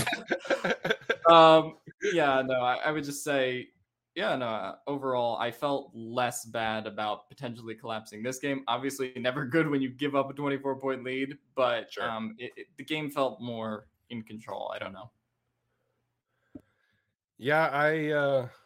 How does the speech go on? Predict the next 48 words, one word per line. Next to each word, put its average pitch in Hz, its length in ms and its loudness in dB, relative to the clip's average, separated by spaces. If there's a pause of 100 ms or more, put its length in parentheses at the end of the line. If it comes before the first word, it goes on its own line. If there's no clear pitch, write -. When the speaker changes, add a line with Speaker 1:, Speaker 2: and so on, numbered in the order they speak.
(200)
Speaker 2:
I 135 80 0
would 175 160 2
generally 175 320 -2
agree 110 200 -4
with 95 100 -10
that 90 180 -8
statement. 87 360 -14
I 90 60 -12
think, 95 420 -14
you 98 100 -18
know, 90 60 -12
you 90 180 -14
have 110 140 -4
a 104 60 -8
bad 104 260 -4
quarter 107 360 -4
in 98 60 -10
the 92 60 -14
second 98 340 -8
quarter, 98 500 -8 (420)
and 92 120 -16
really 101 260 -4
outside 92 320 -8
of 82 100 -12
that, 85 360 -6 (120)
you 87 100 -16
know, 82 100 -14
I, 80 140 -12 (1300)
it 85 80 -12
is 82 100 -12
what 82 100 -12
it, 87 140 -12
like, 107 200 -2
this 117 200 0
is, 101 260 -12
was 101 220 -6
not 101 180 -6
comparable 87 440 -8
to - 100 -16
the 90 60 -10
Steelers 85 520 -10
or 85 100 -10
last 85 260 -6
week, 82 120 -12
in 85 60 -12
my 80 100 -8
opinion. 80 360 -12 (580)
Um, 80 520 -6